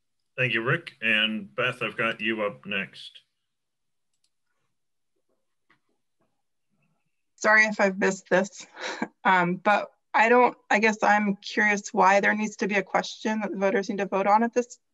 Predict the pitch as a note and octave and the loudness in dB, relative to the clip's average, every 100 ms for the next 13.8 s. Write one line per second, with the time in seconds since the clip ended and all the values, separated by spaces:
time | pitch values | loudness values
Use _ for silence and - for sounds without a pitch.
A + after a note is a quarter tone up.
0 | - - - B3 B3+ A3+ - - _ - | -10 -6 -2 0 -2 -4 -8 -12 _ -20
1 | _ _ _ G#3 F#3 F3 F#3 - - _ | _ _ _ 2 4 0 -4 -8 -16 _
2 | _ D#4+ - _ - A3 G3 - _ _ | _ -20 -20 _ -8 -6 -6 -10 _ _
3 | _ _ G3+ G3+ G3+ _ G3 G3 G#3 - | _ _ 2 2 -2 _ -4 -4 -6 -4
4 | G3 F#3+ - G3 G3+ G3 G3 F#3+ G3 F#3+ | -2 -2 -4 -2 -2 -2 -2 -2 -4 -2
5 | G3+ F#3+ F#3 - F#3+ - A3+ F3+ G3 G3 | -2 -4 -8 -6 -6 -2 -2 -4 -8 -10
6 | F#3+ F#3+ F#3+ F#3+ - _ _ _ _ _ | -10 -8 -6 -6 -8 _ _ _ _ _
7 | _ - F#3 F3+ - - _ F#3+ F#3 _ | _ -6 -4 -4 -8 -18 _ -4 -4 _
8 | _ - G#3 G3+ G3+ G#3+ F3+ F#3 A3 - | _ -8 -4 -2 -2 -4 -2 -2 -2 -8
9 | - _ _ _ G3 F3 E3+ - G#3 - | -20 _ _ _ 2 2 0 -4 -8 -12
10 | _ _ _ _ _ G3 G3 G3+ G3 F#3 | _ _ _ _ _ -2 -2 0 2 2
11 | F#3+ G#3 A3+ A#3 A#3+ A#3+ B3+ C4 C4 D4+ | 2 2 0 2 2 0 -2 0 2 0
12 | - - - - F#3 F#3 F#3+ - - G3+ | -2 -16 -8 -4 -2 -2 -4 -8 -8 -8
13 | - G#3 A3 A3 G#3 G3 F#3 - | -4 -4 -4 -4 -2 2 0 0